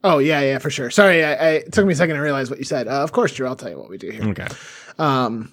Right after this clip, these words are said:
Speaker 1: I just need to stop, uh, refreshing the New Hampshire primary results over and over again.
Speaker 2: Mm.
Speaker 1: Um, so, Drew, every week what we do here, of course, is you, Tanner, and I get together. We grab some strange and bizarre headlines from the internet,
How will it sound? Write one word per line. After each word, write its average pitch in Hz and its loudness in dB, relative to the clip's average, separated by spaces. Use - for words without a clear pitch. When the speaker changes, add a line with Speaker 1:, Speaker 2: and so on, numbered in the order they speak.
Speaker 1:
I 156 -2
just 147 -2
need 160 4
to 143 4
stop, 135 0
uh, 104 0
refreshing 147 2
the 131 2
New 147 0
Hampshire 143 2
primary 131 2
results 117 -2
over 120 -2
and 113 -6
over 107 -6
again. 190 -10
Speaker 2:
Mm. 131 2
Speaker 1:
Um, 131 0
so, 220 6
Drew, 240 8
every 240 10
week 190 8
what 170 6
we 160 6
do 147 4
here, 143 4
of 139 -8
course, 131 0
is 127 -2
you, 131 0
Tanner, 127 -6
and 123 -4
I 123 -4
get 120 -6
together. 202 6
We 170 4
grab 123 0
some 127 -12
strange 190 2
and 175 2
bizarre 151 4
headlines 127 -2
from 123 -8
the 135 -2
internet, 220 2